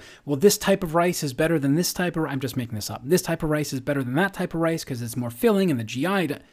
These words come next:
Absolutely not. So if you wanna do, uh, a, a bodybuilding competition, not your guy. And this comes back to the right plan for me. So V, that was your question. How do I,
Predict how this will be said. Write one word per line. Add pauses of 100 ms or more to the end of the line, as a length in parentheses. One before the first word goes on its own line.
(200)
Absolutely
not.
So
if
you
wanna
do, (360)
uh,
a,
a
bodybuilding
competition,
not
your
guy. (2500)
And
this
comes
back
to (200)
the
right
plan
for
me.
So
V,
that
was
your
question.
How
do
I,